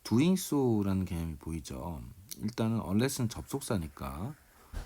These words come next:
문장과 문장을 지금 동사와 동사가 연결되는 것이 보일 것이고,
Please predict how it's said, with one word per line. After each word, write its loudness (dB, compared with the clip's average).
문장과 6
문장을 0
지금 -4
동사와 0
동사가 -4
연결되는 -6
것이 -8
보일 -12
것이고, -8